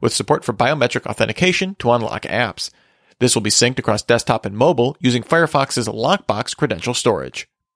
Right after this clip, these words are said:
The software company BlueStacks offers BlueStacks App Player, a solution to run Android apps on P Cs. The company now released BlueStacks X, initially focused to let users stream Android games in a browser.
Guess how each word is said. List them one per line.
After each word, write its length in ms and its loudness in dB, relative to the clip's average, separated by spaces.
The 80 -4
software 320 4
company 340 2
BlueStacks 800 2
offers 300 2
BlueStacks 560 2
App 240 0
Player, 320 -6
a 60 -6
solution 380 0
to 80 -2
run 220 0
Android 340 0
apps 280 -2
on 80 2
P 200 -6
Cs. 420 0
The 80 -8
company 320 2
now 220 2
released 360 0
BlueStacks 520 2
X, 380 -2
initially 380 2
focused 440 0
to 80 0
let 160 2
users 340 2
stream 460 2
Android 360 -4
games 280 -2
in 100 2
a 60 2
browser. 420 0